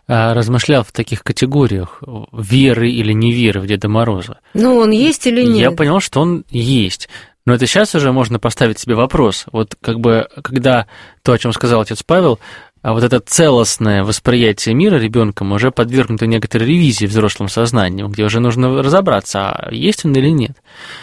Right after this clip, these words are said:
Speaker 1: А я помню, что для меня это было естественно, и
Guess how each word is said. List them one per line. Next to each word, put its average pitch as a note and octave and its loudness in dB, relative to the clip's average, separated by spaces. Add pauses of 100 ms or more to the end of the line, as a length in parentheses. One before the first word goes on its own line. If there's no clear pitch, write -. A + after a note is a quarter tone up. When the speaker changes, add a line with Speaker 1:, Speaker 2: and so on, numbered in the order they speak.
(240)
Speaker 1:
А G#2+ 0
я G#2+ -2
помню, C3 0
что - -6
для A#2+ 2
меня B2 2
это C3 -2
было B2+ 2
естественно, A#2 -4 (580)
и G#2 -2